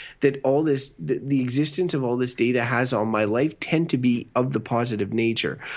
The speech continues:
What bothers me more is sort of, like, the, you know, the, the creeping feeling of loss of privacy, the idea that they could build a prototype Crofton in a lab based off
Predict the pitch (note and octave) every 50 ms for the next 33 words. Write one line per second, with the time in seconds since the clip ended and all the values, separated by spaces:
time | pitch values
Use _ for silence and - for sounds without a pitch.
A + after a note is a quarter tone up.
0 | - - - C#3+ C#3+ B2 C#3 F3 E3+ F#3 A3 C4 C4+ B3 G#3 E3 - F3+ D#3 D3
1 | C#3 C#3 C#3 C#3 C#3 C3+ B2 A#2 A#2+ - - D3 C3 B2 A2 A#2+ A#2 A2 G#2+ G#2+
2 | G#2+ - - - - - - - - _ _ _ _ - - - - - C#3+ G3
3 | G#3+ G#3 D#3+ C3+ C#3 C#3 D3 C#3 C3 - - _ - D#3+ D3 - - - F#3 F#3+
4 | F#3 F3+ - G3+ F3 D#3+ D#3+ D3+ D3+ D3 C#3 D3 - - _ _ _ - _ -
5 | F#3+ E3+ E3 D#3+ D#3+ D#3 D3+ C#3+ C#3 B2 C3 C3+ B2+ B2 B2 C3+ C3+ - A#2 -
6 | - C#3 B2+ B2+ C3 B2+ A#2+ A#2 - B2 A2 A2+ B2 B2 B2+ C3+ C3 C3+ D#3 D#3+
7 | D#3+ D3 C#3 C3+ A#2+ C3+ B2+ B2 A#2+ - C3 B2 A#2 A2+ A#2 - C#3 C#3 C#3+ C#3+
8 | C#3+ B2 - - - D3+ C#3+ D3 C#3+ C3+ C3 C3 - C3+ B2 A#2 - - C#3 B2
9 | B2 C3 C3 - C#3 B2+ B2 A#2+ A#2 A2+ G#2+ A2+ A#2 A#2 A#2+ A#2 A2 G#2+ G#2+ -
10 | B2 A#2+ B2 B2 - - - A#2 A#2 A#2+ A#2